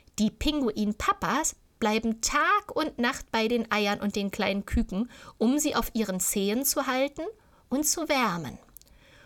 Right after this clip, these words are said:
Und die Pinguinmamas und Omas und Opas, die gehen fischen und fangen für sich und die anderen Fisch. Es hat auch schon Videoaufnahmen gegeben von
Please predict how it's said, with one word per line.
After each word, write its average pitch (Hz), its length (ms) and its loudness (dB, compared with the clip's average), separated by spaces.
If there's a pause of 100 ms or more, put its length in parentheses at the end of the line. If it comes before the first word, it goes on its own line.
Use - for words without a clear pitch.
(160)
Und 226 240 2
die 208 80 0
Pinguinmamas 214 1200 2
und 185 300 -8
Omas 233 460 4
und - 220 -2
Opas, 214 560 0 (480)
die 381 280 2
gehen 247 380 2
fischen - 540 -2 (480)
und 214 220 2
fangen 311 360 -2
für 202 240 -2
sich 311 440 -2
und 254 260 -2
die 247 180 -2
anderen 185 540 -2
Fisch. - 420 -6 (2250)
Es - 220 0
hat 202 140 -2
auch - 120 -4
schon 190 280 0
Videoaufnahmen 190 800 0
gegeben 185 400 0
von - 320 -4